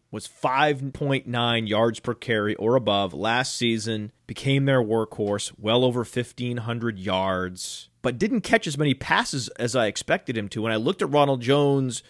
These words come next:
before the college season began, I thought, "This is one of the best satellite backs in the country." And then he went out and caught fourteen passes. We just have to assume that Ronald Jones is a quality pass catcher just, just based on his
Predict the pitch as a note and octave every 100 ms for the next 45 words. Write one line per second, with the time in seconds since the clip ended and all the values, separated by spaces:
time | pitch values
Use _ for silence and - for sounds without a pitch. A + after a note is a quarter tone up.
0 | - B2 - D#3+ E3 D3+ A#3 D3+ C3+ D3+
1 | C#3 C3 A2+ C3+ E3+ C3 A#2+ C3 D3 B2+
2 | C#3 B2+ A2+ B2+ B2+ - A#2+ B2 A2+ A2
3 | A2+ A2+ - G#2 C#3+ D#3+ E3 B2+ A2+ A2
4 | - - - B2 D3 C#3 D3 B2 - D3
5 | B2 C#3 C3+ - A#2+ B2 D#3+ D#3+ - D#2+
6 | - - C#3+ E3+ F3 F3+ - C#3 - -
7 | F3 D#3+ C3 A2+ A2+ - - B2 A#2 C#3
8 | C3+ A2+ C3 C3 A#2+ A2+ - _ _ _
9 | - C3+ B2+ - D3+ C3 A#2+ A2 C#3+ C#3+
10 | - B2+ G#2+ G#2+ B2 - D3+ D3 B2 D3
11 | D3+ D3+ C#3 A#2+ C3+ B2 -